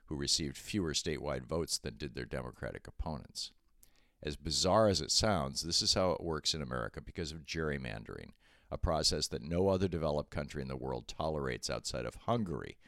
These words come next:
where right-wing autocrat Viktor Orban put his version of it into place a few years ago to consolidate his own political power.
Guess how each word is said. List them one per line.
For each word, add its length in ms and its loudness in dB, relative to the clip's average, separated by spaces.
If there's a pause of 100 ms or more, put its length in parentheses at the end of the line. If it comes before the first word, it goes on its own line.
(320)
where 140 -6
right-wing 460 -2
autocrat 580 0
Viktor 300 -6
Orban 560 2
put 180 -2
his 220 -2
version 480 2
of 120 -2
it 100 -4
into 180 -6
place 440 0
a 80 -6
few 180 -6
years 360 2
ago 320 -4 (400)
to 100 -4
consolidate 680 2
his 200 -2
own 220 -4
political 480 -6
power. 420 0